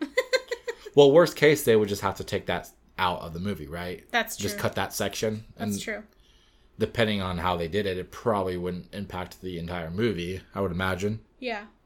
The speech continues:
Speaker 1: that's true.
Speaker 2: Or, hear me out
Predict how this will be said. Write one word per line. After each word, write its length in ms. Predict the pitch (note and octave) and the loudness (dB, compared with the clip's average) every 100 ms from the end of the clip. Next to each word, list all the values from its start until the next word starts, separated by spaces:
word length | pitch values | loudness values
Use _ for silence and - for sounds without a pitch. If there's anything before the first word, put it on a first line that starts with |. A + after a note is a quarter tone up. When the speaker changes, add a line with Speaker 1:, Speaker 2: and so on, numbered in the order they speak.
| _ | _
Speaker 1:
that's 220 | A#3 A3+ | -12 -12
true. 220 | - G#3+ A3 - _ _ | -12 -14 -14 -20 _ _
Speaker 2:
Or, 440 | - E3 E3 E3+ E3+ - _ _ _ _ _ _ _ _ _ _ _ - | 6 8 8 6 0 -12 _ _ _ _ _ _ _ _ _ _ _ -6
hear 140 | F#2+ | 0
me 120 | B2 | 2
out 300 | C3 B2+ B2+ | 4 2 0